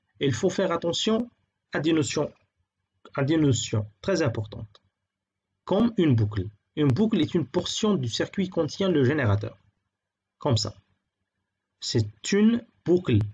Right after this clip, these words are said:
qui comporte le générateur. Bou-, boucle qui comporte le générateur, on peut dire que cette boucle, elle s'appelle boucle de courant. Une branche est constituée par un, un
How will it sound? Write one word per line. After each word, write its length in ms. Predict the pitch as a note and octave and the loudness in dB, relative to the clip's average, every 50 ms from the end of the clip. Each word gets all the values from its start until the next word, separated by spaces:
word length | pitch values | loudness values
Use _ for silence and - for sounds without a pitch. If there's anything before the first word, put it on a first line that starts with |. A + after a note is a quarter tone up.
| - _ _ _ _ _ _ _ _ _ _ _ _ _ _ _ _ _ | -12 _ _ _ _ _ _ _ _ _ _ _ _ _ _ _ _ _
qui 120 | - B2 | -8 -8
comporte 720 | A2 - C#3+ B2+ A2+ - - G3+ G#3+ G#3+ - - - - - _ _ _ _ _ _ _ _ _ _ _ _ _ _ _ _ _ | -6 -2 -2 -2 -2 0 -2 -2 -2 -4 -6 -12 -18 -20 -20 _ _ _ _ _ _ _ _ _ _ _ _ _ _ _ _ _
le 220 | _ D3+ F#3 G#3+ G3+ | _ 0 2 2 2
générateur. 580 | E3+ E3+ D3 A#2+ G#2 F#2 F2 - - - - - _ _ _ _ _ _ _ | 2 2 0 0 0 -2 -4 -8 -14 -20 -20 -20 _ _ _ _ _ _ _
Bou-, 160 | - - A#2+ - - - - - - _ - | -6 -6 -6 -6 -8 -14 -14 -16 -16 _ -2
boucle 440 | A#2 A2+ F#3 F#3 - A3+ A3+ A#3+ A#3+ - | 2 2 2 2 2 0 0 0 -2 -6
qui 100 | - - | -14 -8
comporte 360 | - C3 A#2 G#2+ - C3 A#2+ | -4 -2 -2 -2 0 0 0
le 60 | A2+ G#2 | 2 4
générateur, 320 | G#2 G2+ G2+ G#2+ - - | 4 6 4 4 2 0
on 140 | F2+ F2 - | 0 -2 -2
peut 200 | - - E3+ D3+ | -2 -2 -2 -2
dire 240 | D3+ G3+ F#3+ - - | 0 -2 -4 -4 -8
que 80 | - A#3+ - _ | -16 -20 -20 _
cette 280 | _ - - - C#3+ C3+ | _ -8 -4 -4 -2 -2
boucle, 260 | B2 E3 F#3 F#3 E3 | -2 -4 -2 -2 -2
elle 60 | C#3+ | -2
s'appelle 440 | B2 - C3+ A#2+ - F3+ F#3+ G3 G3 - _ _ _ _ _ _ _ _ | -2 -2 -4 -4 -2 0 0 0 -2 -4 _ _ _ _ _ _ _ _
boucle 320 | A2+ C#3+ F#3+ F#3 - D#3 | 0 2 2 2 2 2
de 80 | C#3 C#3 | 2 2
courant. 380 | B2+ - B2+ G#2+ - E2+ - - _ _ _ _ _ _ _ - - - _ _ _ _ _ _ _ _ _ _ - - - _ _ _ _ _ | 2 2 0 0 0 -2 -6 -10 _ _ _ _ _ _ _ -20 -20 -20 _ _ _ _ _ _ _ _ _ _ -20 -20 -20 _ _ _ _ _
Une 160 | - A#3 A3+ - | 2 4 4 4
branche 460 | C3+ B2+ A2+ G2+ G#2 G#2 - - - - | 4 4 4 4 2 2 -2 -8 -6 -6
est 100 | D#3 A#2+ | -6 -4
constituée 480 | - F#3 F#3 F#3 - - - - G#3 G#3 | -2 0 -2 -2 -2 -6 -2 0 0 0
par 220 | - F3 C#3 C#3 | 0 -2 -2 -2
un, 160 | D3 C#3+ C3+ - - _ | -2 -4 -4 -6 -10 _
un 360 | - F#3 G3 G#3 A3 A#3 A3+ | -4 0 0 2 2 0 -2